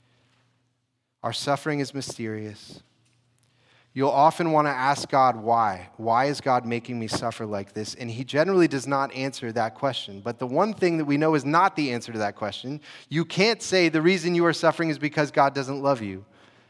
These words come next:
because Jesus himself came to suffer with you. And you can know this for sure.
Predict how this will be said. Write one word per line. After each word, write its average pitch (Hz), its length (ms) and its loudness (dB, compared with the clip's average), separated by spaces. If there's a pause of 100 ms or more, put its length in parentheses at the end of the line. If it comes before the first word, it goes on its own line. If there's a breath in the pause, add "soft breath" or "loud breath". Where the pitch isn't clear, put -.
(520 soft breath)
because 139 280 -2
Jesus 156 380 -6
himself 135 440 -6
came 123 260 -8
to 123 120 -18
suffer 113 320 -8
with 113 240 -10
you. 104 200 -10
And 117 200 -8
you 127 80 -6
can 123 260 -6
know 123 200 -2
this 139 180 -6
for 147 160 -12
sure. 104 460 -12